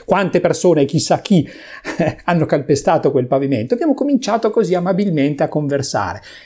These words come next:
E non vi dico, questo sorriso sul volto è rimasto stampato fino alla fine. Tant'è vero che a un certo punto,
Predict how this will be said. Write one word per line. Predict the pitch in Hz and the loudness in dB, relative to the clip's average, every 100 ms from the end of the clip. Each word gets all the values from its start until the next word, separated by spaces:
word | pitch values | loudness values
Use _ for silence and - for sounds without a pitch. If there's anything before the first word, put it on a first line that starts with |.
| - | -2
E | 277 | 0
non | 320 349 | 2 4
vi | 277 | 4
dico, | 254 233 | 4 2
questo | - 277 - | 2 2 2
sorriso | 220 226 208 208 254 196 143 127 170 131 | 2 2 2 2 2 2 2 2 2 2
sul | - 214 | 2 2
volto | 196 262 202 147 | 4 4 2 2
è | 226 | 2
rimasto | 262 285 - | 4 2 2
stampato | 226 - 220 202 196 156 160 | 0 0 -2 0 0 2 0
fino | - 285 262 | 2 4 4
alla | 226 208 | 4 2
fine. | - 247 214 143 117 123 _ _ - _ - | 2 2 2 0 -2 -6 _ _ -20 _ 0
Tant'è | 302 285 294 | 2 4 4
vero | 302 | 4
che | 240 | 4
a | |
un | 233 | 4
certo | 269 254 277 | 2 2 2
punto, | 254 185 170 165 - | 2 2 2 0 -2